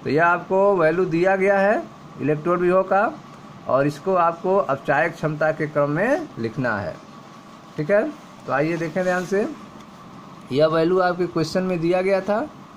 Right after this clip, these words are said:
ठीक है, यह वैल्यू क्वेश्चन में दिया गया है, इसको अपचायक क्षमता क्रम में लिखना है। तो किसी भी धातु के लिए, किसी भी धातु के लिए अपचयन क्षमता उसके द्वारा इलेक्ट्रॉन त्यागने की क्षमता पर निर्भर करती है। यह आपको बताया गया है,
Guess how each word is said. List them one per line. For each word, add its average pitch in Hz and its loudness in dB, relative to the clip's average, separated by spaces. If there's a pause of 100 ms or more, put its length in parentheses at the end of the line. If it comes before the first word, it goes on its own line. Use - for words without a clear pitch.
(400)
ठीक 135 -4
है, 147 2
यह 131 2
वैल्यू 147 2
क्वेश्चन 165 -2
में 175 -2
दिया 185 0
गया 196 2
है, 190 2
इसको 165 -2
अपचायक 156 0
क्षमता 165 -2
क्रम 165 -4
में 165 0
लिखना 180 -2
है। 208 0 (420)
तो 156 -2
किसी 185 -2
भी 220 4
धातु 180 0
के 170 0
लिए, 135 2 (880)
किसी 175 0
भी 202 0
धातु 175 0
के 175 0
लिए 147 2 (460)
अपचयन 196 0
क्षमता 156 0
उसके 151 -2
द्वारा 170 4
इलेक्ट्रॉन 160 0
त्यागने 151 2
की 151 -2
क्षमता 131 -2
पर 220 2 (160)
निर्भर 113 -2
करती 98 -8
है। 92 -8
यह 123 2
आपको 131 -2
बताया 156 0
गया 190 2
है, 220 0